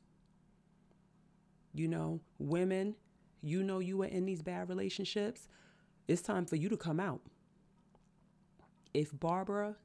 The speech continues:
Tommy had the Holy Ghost, I don't know if she did. I refuse to believe that the Holy Ghost was not warning Barbara about Ofori.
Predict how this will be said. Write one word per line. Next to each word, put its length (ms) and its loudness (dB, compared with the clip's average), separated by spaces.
Tommy 380 0
had 160 -2
the 100 -2
Holy 260 0
Ghost, 340 -2
I 80 2
don't 160 2
know 180 2
if 100 0
she 140 -2
did. 280 0
I 100 0
refuse 480 0
to 100 0
believe 320 0
that 160 -4
the 80 -6
Holy 240 -2
Ghost 400 -4
was 280 2
not 180 0
warning 300 0
Barbara 500 -2
about 320 -2
Ofori. 540 -2